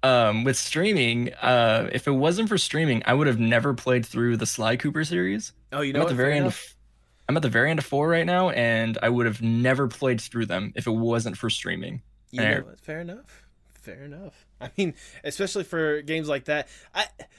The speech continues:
Speaker 2: as much as I love Sly Cooper, th-, I feel like they don't get the, those games don't get the love that they should, like, in the long run. Like, at the time, I'm sure people absolutely loved it, but, like, you don't really hear about it until, like, someone like yourself is just playing it randomly.
Speaker 1: Yeah,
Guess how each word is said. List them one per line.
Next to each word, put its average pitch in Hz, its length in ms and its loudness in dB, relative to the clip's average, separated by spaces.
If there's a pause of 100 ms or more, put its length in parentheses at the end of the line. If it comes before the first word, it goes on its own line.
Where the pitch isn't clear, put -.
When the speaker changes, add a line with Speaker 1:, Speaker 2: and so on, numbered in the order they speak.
(200)
Speaker 2:
as 175 160 0
much 220 220 0
as 226 80 -2
I 208 80 6
love 165 340 2
Sly 180 240 -4
Cooper, 170 340 -6
th-, 156 220 -2
I 165 60 -4
feel 202 180 -12
like 208 160 -6
they 185 80 -6
don't 170 240 -6
get 170 220 -12
the, 147 200 -2
those 151 220 -4
games 151 200 -4
don't 151 120 -6
get 160 140 -12
the 139 80 -10
love 139 240 -4
that 135 160 -10
they 123 200 -4
should, 139 300 -4
like, 123 220 -6
in 147 120 -8
the 135 80 -6
long 127 300 -8
run. 113 180 -10
Like, 117 160 -10
at 147 120 -4
the 147 60 -14
time, 160 300 -4
I'm 135 80 -10
sure 143 160 -10
people 135 280 -10
absolutely 135 360 -10
loved 131 300 -4
it, 123 140 -10
but, 139 100 -8
like, 131 280 -6
you 143 60 -12
don't 185 140 -6
really 196 200 -8
hear 160 260 -8
about 190 180 -2
it 214 80 -4
until, 160 240 -8
like, 131 180 -6
someone 151 480 -6
like 127 220 -10
yourself 139 300 -8
is 123 120 -12
just - 160 -14
playing 139 340 -6
it 101 100 -12
randomly. 104 460 -14 (440)
Speaker 1:
Yeah, 143 340 2